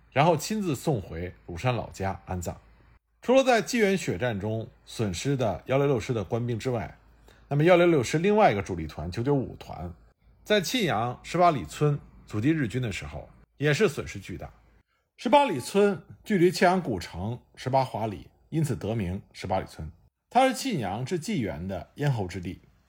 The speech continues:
战略位置非常的重要。因此呢，在幺六六师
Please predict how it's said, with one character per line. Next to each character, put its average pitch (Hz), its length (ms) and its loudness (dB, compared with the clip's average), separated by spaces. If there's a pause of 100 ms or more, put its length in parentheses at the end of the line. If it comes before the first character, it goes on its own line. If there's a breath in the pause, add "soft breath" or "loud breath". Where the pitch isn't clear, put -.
(200)
战 220 160 6
略 190 80 4
位 190 160 4
置 113 100 -2
非 180 160 0
常 123 140 -2
的 104 80 -6
重 98 220 -8
要。 78 240 -12 (720)
因 277 160 0
此 175 180 0
呢， 123 340 -2
在 185 140 4
幺 208 160 4
六 202 140 6
六 165 180 2
师 - 540 -4